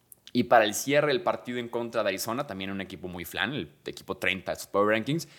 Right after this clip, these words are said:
se vio como un Deshaun Watson de sus mejores niveles en Cleveland. No, ni si-, ni cerca del Deshaun Watson de Houston, pero por lo menos de sus mejores niveles, hablando de los Cleveland Browns. En el nueve entramos al top diez.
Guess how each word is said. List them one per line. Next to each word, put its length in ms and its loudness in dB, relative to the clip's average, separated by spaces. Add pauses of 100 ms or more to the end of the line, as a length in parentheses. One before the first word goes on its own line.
(140)
se 180 6
vio 180 6
como 240 2
un 240 2
Deshaun 320 0
Watson 440 4 (340)
de 220 4
sus 160 2
mejores 320 6
niveles 500 4
en 200 4
Cleveland. 460 2
No, 220 -2
ni 140 -4
si-, 140 -4
ni 200 0
cerca 380 4
del 140 6
Deshaun 260 -2
Watson 240 2
de 100 0
Houston, 380 -2
pero 180 0
por 120 -6
lo 40 -4
menos 160 -4
de 80 -2
sus 140 -8
mejores 260 -6
niveles, 400 0 (220)
hablando 420 2
de 100 0
los 200 -2
Cleveland 560 -2
Browns. 440 -4 (300)
En 160 8
el 180 4
nueve 300 4
entramos 460 -2
al 120 -2
top 200 -2
diez. 360 -2